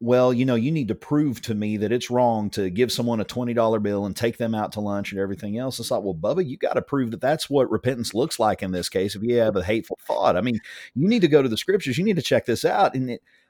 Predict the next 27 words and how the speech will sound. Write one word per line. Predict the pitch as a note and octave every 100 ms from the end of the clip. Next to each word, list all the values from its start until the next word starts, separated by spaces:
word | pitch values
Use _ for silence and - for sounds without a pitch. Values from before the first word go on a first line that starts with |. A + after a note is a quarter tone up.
| _
and | D3+ D3
once | D3 B2+ C#3 F3
you | D#3+
put | E3+ E3+
that | C#3 -
shoe | - D#3+
on | D3
the | C#3 B2+
other | G#2
foot | F#2 - G3+ F3 A2+
and | A#2
you | A#2
turn | - C#3+ D3 C3+
that | B2 A2+ -
burden | F#2+ D3+ D3
of | G2
proof | - D#3 D#3+
around, | G#2+ A2 E3+ F3 C3+ A2
well, | A2
it | G#2+ A2
gets, | A2 G#2+ -
it | B2+
gets | G#3 C3
real | G#2+ D3 F#3+ A2+
in |
a | F#2 -
hurry, | G#2 G#2 A#1+